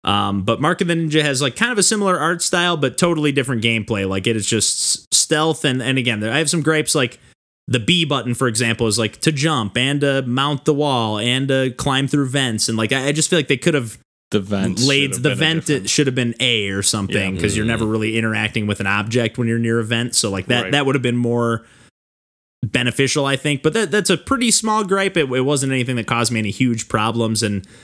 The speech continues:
Speaker 1: the game does allow you to kind of almost, like, save scum in the sense of, like, you know, you, you're, it, like, you have
Speaker 2: <laughs> What do you
Speaker 1: like,
Speaker 2: mean?
Speaker 1: well, yeah, you can, like, not save scum per se, but, like, you have, like, checkpoints and, like,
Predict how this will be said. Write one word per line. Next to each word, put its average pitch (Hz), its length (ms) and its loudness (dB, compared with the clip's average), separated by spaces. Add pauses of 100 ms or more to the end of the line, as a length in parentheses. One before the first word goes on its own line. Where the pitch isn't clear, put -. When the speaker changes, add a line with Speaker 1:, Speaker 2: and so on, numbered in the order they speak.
(140)
Speaker 1:
the 120 80 4
game 135 260 2
does 127 240 2
allow 117 180 0
you 110 140 0
to 107 80 0
kind 180 260 -2
of 131 80 -2
almost, 127 300 0
like, 95 160 -4
save 123 480 2
scum 95 500 0 (340)
in 117 120 2
the 110 80 2
sense 113 320 0
of, 101 100 -4
like, 104 180 -2
you 110 60 0
know, 104 120 0
you, 110 140 2
you're, 127 360 0
it, 151 200 0
like, 160 200 0
you 160 80 4
have 147 80 0
Speaker 2:
<laughs> - 20 -4
What 127 60 -4
do 139 60 2
you 139 60 -2
Speaker 1:
like, 131 160 2
Speaker 2:
mean? 123 120 -8 (240)
Speaker 1:
well, 214 120 4
yeah, 220 100 4
you 185 180 -4
can, 190 100 2
like, 170 200 0 (500)
not 233 160 2
save 156 260 2
scum 135 220 0
per 127 120 2
se, 120 200 2
but, 113 80 0
like, 107 140 0
you 113 80 2
have, 107 120 -2
like, 104 140 -4
checkpoints 117 680 0
and, 113 80 0
like, 107 280 -2